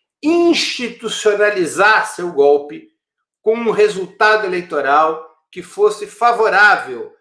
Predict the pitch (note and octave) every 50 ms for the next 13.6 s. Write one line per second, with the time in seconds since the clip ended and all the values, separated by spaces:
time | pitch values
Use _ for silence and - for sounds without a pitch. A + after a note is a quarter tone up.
0 | _ _ - D3+ D3+ - - - - D3 D3+ E3 E3+ E3 - - F3 E3+ - -
1 | - _ _ _ _ _ _ _ _ _ C3 A#2+ A2+ C#3 D#3+ D#3 C#3+ D#3 F3+ E3+
2 | C#3+ C3 B2+ A#2 A2+ _ _ F2 E2 _ _ _ _ _ _ _ - A2 - -
3 | B2 - - - C#3 - E3+ E3+ D#3 E3 C#3+ A#2+ B2 C3 C3+ C3 C3 C#3 D3 -
4 | - D3+ C#3+ C#3 C3+ C#3 D3+ G3+ B3 A#3 G3+ D#3+ C#3 - - - - - B2+ A#2+
5 | A2+ A2 A#2 - - - _ A#2 A#2 A2+ A#2 G#2+ G#2 - A2 G#2+ G2 - G2 -
6 | C#3+ - _ _ _ _ _ _ _ _ _ _ _ _ _ - - - _ -
7 | - B3+ A#3+ A3+ A#3+ B3+ C4 B3 C4 B3 - - - B3 A3+ A3+ - A3 G3 F#3
8 | G3 A3 G3+ G#3 - G3 F#3+ F3+ F3 - - - F#3 E3+ E3+ - - _ _ _
9 | _ _ _ _ - F3 G3 G#3+ A#3 A#3+ A#3+ A3+ - - - - - A3 A#3 A3+
10 | A3+ G#3+ G#3+ G#3 F#3+ - - D#3+ C#3+ - - - E3+ E3+ E3+ E3 D#3 D#3 - D#3
11 | E3+ D#3+ - - - _ _ _ _ _ _ _ _ _ _ _ _ _ C3+ B2
12 | A#2+ A#2+ C#3+ F3+ F#3+ F#3+ F#3+ F#3 - _ _ - - - - C4+ D4 D4+ B3+ G#3+
13 | - - G3+ - - E3+ D#3 D#3+ D#3+ - -